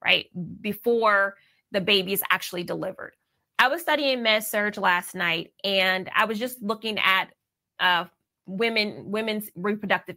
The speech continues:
issues. Endometriosis is something that is very similar but different to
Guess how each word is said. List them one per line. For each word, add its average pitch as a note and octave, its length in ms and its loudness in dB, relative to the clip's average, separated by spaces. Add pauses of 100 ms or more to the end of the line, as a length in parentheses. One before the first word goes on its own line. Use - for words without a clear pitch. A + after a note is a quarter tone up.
issues. - 400 -14 (320)
Endometriosis C4 1500 0 (400)
is G#3+ 280 2
something A3 580 0
that F#3+ 320 2 (540)
is A3 200 0
very C#4 260 2
similar B3 500 0
but F#3+ 300 -2
different A#3+ 680 -2 (220)
to B3+ 600 -2